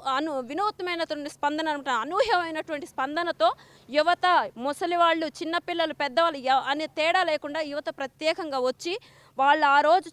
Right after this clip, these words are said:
చెప్పారు, "మాకు ఇవి కావాలి, ఈ జాబ్స్, ఈ, మేము ఇలా చదివున్నాము, మేము ఇలా కష్టాలు పడుతున్నాము, మా తల్లిదండ్రులకు మా ఫేస్ చూయించుకోలేకపోతున్నాము, చదివిచ్చారు కష్టపడి కానీ చేసుకోవడానికి ఉద్యోగం లేక మా పిల్ల-, మా తల్లిదండ్రులకి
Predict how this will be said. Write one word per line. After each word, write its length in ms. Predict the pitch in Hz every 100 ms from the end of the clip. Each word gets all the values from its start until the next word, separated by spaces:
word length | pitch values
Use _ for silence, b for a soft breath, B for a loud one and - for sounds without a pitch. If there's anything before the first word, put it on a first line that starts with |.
| 349
చెప్పారు, 320 | - 311 294
"మాకు 300 | 277 285 294
ఇవి 120 | 262
కావాలి, 400 | 285 269 269 269
ఈ 240 | 269 302
జాబ్స్, 380 | 311 294 277 -
ఈ, 200 | 277 269
మేము 260 | 285 302 294
ఇలా 200 | 285 294
చదివున్నాము, 640 | 294 269 294 294 269 269
మేము 200 | 277 302
ఇలా 180 | 311 302
కష్టాలు 440 | 302 285 - 339
పడుతున్నాము, 520 | 320 294 294 277 294 B B B
మా 100 | 294
తల్లిదండ్రులకు 640 | 330 339 359 381 359 359 359
మా 140 | 339
ఫేస్ 420 | 320 311 320 -
చూయించుకోలేకపోతున్నాము, 1040 | 359 403 392 - 330 311 302 302 311 294 302
చదివిచ్చారు 600 | 320 294 339 359 339 302
కష్టపడి 480 | 294 285 302 311 311
కానీ 240 | 294 302 320
చేసుకోవడానికి 540 | 302 - 320 311 311
ఉద్యోగం 420 | 294 269 320 320
లేక 280 | 294 277 349 B B B
మా 100 | 285
పిల్ల-, 220 | 311 311 294
మా 160 | 285
తల్లిదండ్రులకి 800 | 294 311 349 339 339 - 302 277